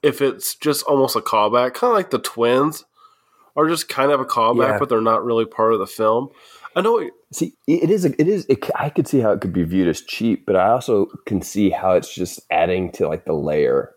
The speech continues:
Speaker 2: of complexity, you know? It's
Speaker 1: Yeah.
Speaker 2: like you had nuclear, a nuclear symbol in Godzilla destroyed by oxygen destroyer
Speaker 1: Mm-hmm.
Speaker 2: in Gojira. And here you have the oxygen destro-,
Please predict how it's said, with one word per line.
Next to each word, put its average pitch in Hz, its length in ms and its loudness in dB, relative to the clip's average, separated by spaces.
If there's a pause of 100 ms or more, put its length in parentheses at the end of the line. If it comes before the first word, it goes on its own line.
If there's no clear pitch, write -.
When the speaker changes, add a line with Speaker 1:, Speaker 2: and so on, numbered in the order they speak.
Speaker 2:
of 85 360 0
complexity, - 840 -6
you 90 180 -2
know? 71 320 -4
It's - 180 -8
Speaker 1:
Yeah. 104 80 2
Speaker 2:
like - 280 -2 (400)
you 107 140 2
had 98 320 0 (320)
nuclear, 92 920 2 (720)
a 104 60 2
nuclear 101 480 2
symbol 78 720 0
in 110 200 0
Godzilla 82 680 0 (400)
destroyed 113 480 0
by 90 100 2
oxygen 73 560 -4
destroyer 67 640 -2
Speaker 1:
Mm-hmm. 110 280 0
Speaker 2:
in 78 260 -2 (100)
Gojira. 85 600 0 (120)
And 92 120 -2
here 139 260 0
you 104 180 2
have 78 460 -2 (440)
the - 140 -2
oxygen 90 480 0
destro-, - 440 -6